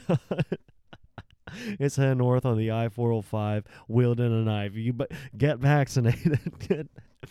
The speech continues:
It's in California, but it's driving up fast to Washington. Get vaccinated. <laughs> That'll get people vaccinated and be like, "Oh no, the O J variant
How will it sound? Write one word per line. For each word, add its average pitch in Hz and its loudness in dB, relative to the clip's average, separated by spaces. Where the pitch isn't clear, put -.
It's 127 2
in 160 4
California, 151 2
but 117 0
it's 104 -6
driving 135 0
up 156 -2
fast 139 -2
to 143 -2
Washington. 117 -2
Get 139 0
vaccinated. 139 0
<laughs> 214 -10
That'll 135 -2
get 123 -2
people 110 -2
vaccinated 107 -2
and 110 -2
be 110 2
like, 123 2
"Oh 156 6
no, 143 8
the 123 0
O 196 4
J 113 2
variant 113 0